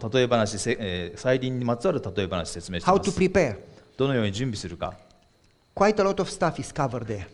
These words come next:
Speaker 1: たくさんの資料がそこでカバーされています。
Speaker 2: So if you want to learn about second coming, go and watch all of them there.
Speaker 1: その情報が欲しい場合は、ぜひそこに行って学んでください。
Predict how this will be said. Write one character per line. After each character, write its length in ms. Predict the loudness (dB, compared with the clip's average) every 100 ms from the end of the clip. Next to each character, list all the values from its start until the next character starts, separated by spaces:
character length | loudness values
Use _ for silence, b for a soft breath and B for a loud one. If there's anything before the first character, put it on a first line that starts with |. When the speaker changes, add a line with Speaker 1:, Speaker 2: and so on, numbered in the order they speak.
| -14
Speaker 1:
た 80 | -10
く 80 |
さ 220 | -4 -2 -2
ん 140 | -2
の 260 | 0 0 -2
資 140 | -4
料 100 | -2
が 80 | -4
そ 100 | -4
こ 80 | -8
で 80 |
カ 140 | -4 -2
バ 80 | -2
ー 40 |
さ 100 | -4
れ 60 | -8
て 100 | -12
い 20 |
ま 100 | -12
す。 200 | -16 -20 -10
Speaker 2:
So 160 | 0
if 160 | 0 2
you 80 | 2
want 160 | 2 4
to 60 |
learn 220 | 4 6 4
about 180 | 2
second 300 | 0 -2 -2
coming, 340 | 0 0 0 -4 B -2
go 240 | 2 2
and 120 | 2
watch 200 | 2 0 0
all 160 | 2
of 80 | 2
them 200 | 0 0
there. 180 | -2 -6
Speaker 1:
そ 120 | -4
の 80 | -4
情 180 | 0 0
報 80 | 0
が 80 | -2
欲 140 | -2
し 160 | -2 -2
い 40 |
場 120 | 0
合 20 |
は、 80 | 0
ぜ 100 | -2
ひ 100 | -4
そ 140 | -4 -4
こ 120 | -2
に 80 | -4
行 80 |
っ 20 | -4
て 100 | -2
学 220 | 0 0
ん 40 |
で 60 | -2
く 60 | -4
だ 80 |
さ 200 | -6 -4
い。 60 | -6